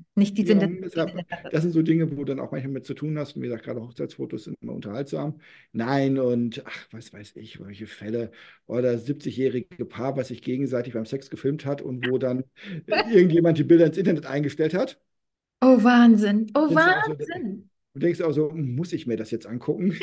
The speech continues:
Speaker 2: <laughs>
Speaker 1: <laughs>
Speaker 2: Auf der einen Seite Lob und Respekt,
Speaker 1: Wie
Speaker 2: keine
Speaker 1: steht's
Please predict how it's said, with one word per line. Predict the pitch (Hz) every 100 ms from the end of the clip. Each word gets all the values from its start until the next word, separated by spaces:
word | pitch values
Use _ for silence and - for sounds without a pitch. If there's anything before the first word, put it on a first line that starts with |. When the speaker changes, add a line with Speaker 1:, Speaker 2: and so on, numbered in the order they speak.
| -
Speaker 2:
<laughs> | 240 226 - 359 - - - - 381 381 381 - 349 339 320 320 - 440 - - - 277 - - - 262 - - - - - 240 - _ - 370 392 381 - _ -
Speaker 1:
<laughs> | 247 - 339
Speaker 2:
Auf | 196
der | 202
einen | 202
Seite | 208 175
Lob | 165 202
und | 190
Respekt, | 160 156 208 494
Speaker 1:
Wie |
Speaker 2:
keine | - 165
Speaker 1:
steht's | 160